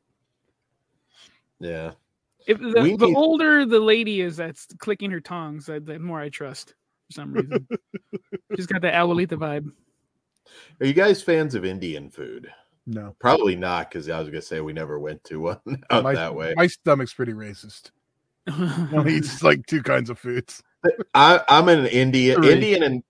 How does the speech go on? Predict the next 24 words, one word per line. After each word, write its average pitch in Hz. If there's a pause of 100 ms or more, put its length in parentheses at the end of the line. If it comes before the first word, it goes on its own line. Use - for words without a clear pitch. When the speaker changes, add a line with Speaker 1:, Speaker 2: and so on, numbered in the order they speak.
Speaker 1:
Pakistani 104
food 101
I 85
love, 85 (200)
but 101
I 104
will 117
say 107
there 95
you 95
have 113
to -
get 104
used 98
to 85
it. 82
Sometimes 98
it 95
just, - (380)
it's 139
not 240
that 247
it's, 139
it's -